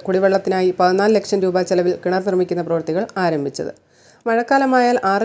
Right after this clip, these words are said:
കരകവിഞ്ഞ് റോഡിലേക്കും വെള്ളം കയറും. ഈ സാഹചര്യത്തിൽ റോഡിനോട് ചേർന്ന് കിണർ നിർമ്മിച്ചാൽ കിണറ്റിലേക്കും മലിനജലം ഒഴുകിയിറങ്ങുമെന്നാണ്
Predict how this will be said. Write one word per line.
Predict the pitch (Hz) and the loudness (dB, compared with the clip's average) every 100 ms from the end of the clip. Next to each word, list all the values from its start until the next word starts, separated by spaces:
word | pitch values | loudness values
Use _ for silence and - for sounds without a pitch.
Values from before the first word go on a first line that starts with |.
| 226 | 0
കരകവിഞ്ഞ് | 196 202 214 208 214 | 2 4 4 4 2
റോഡിലേക്കും | 185 190 202 208 208 196 | 2 0 0 0 0 0
വെള്ളം | 170 175 | 0 0
കയറും. | 147 139 - - | -2 -4 -8 -8
ഈ | 180 185 | -4 0
സാഹചര്യത്തിൽ | 190 185 185 185 190 190 | 2 2 0 0 0 0
റോഡിനോട് | - 180 190 214 226 | 2 2 4 2 2
ചേർന്ന് | 220 196 196 190 | 2 0 0 0
കിണർ | 196 | 2
നിർമ്മിച്ചാൽ | 202 202 196 196 190 | 2 2 0 0 0
കിണറ്റിലേക്കും | 196 196 220 214 214 202 | -2 0 0 2 2 0
മലിനജലം | 190 214 233 226 | 0 2 2 4
ഒഴുകിയിറങ്ങുമെന്നാണ് | 202 202 240 214 202 190 185 180 | 2 2 2 2 2 2 2 0